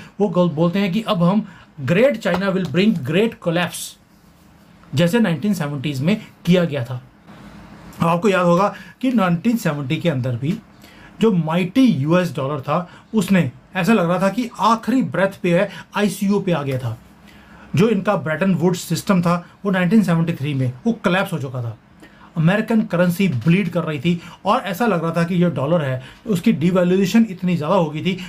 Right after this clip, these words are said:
कि दुगना price तो नीचे गिर गया था। सारी दुनिया ने बोलना शुरू कर दिया कि डॉलर तो गया।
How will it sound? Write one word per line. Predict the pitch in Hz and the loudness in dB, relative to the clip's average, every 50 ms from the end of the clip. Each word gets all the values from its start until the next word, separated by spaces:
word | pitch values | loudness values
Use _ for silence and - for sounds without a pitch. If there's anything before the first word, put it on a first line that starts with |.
| - _ | -14 _
कि | - 196 | -6 -4
दुगना | 135 123 165 165 190 202 202 | 0 0 2 2 2 2 0
price | 196 - 165 151 151 139 - | 0 -2 -4 -4 -4 -4 -2
तो | 190 | 0
नीचे | 175 165 139 123 160 | 0 0 0 0 -4
गिर | 131 127 120 | -4 -4 -2
गया | 117 127 120 | -2 -4 -4
था। | 120 120 117 - - - - - - - - - - - - - - - - - - | -4 -8 -10 -12 -16 -20 -20 -20 -20 -20 -20 -20 -20 -20 -20 -20 -20 -20 -20 -16 -12
सारी | - - - - 269 294 320 330 302 | -4 -2 0 2 2 2 2 0 -2
दुनिया | 214 165 143 202 214 226 240 233 | -4 -2 0 4 4 4 4 4
ने | 226 | 2
बोलना | 196 160 165 175 180 185 | 0 0 -2 -2 -2 -2
शुरू | 170 175 180 | -2 -2 -4
कर | 170 165 147 | -2 -2 -4
दिया | 127 151 160 | -2 -4 -4
कि | 151 - 175 | -4 -4 -6
डॉलर | 131 139 135 139 143 131 | -4 -4 -4 -4 -4 -4
तो | - 156 | -4 -2
गया। | 123 127 117 - - | -2 -2 -2 -4 -8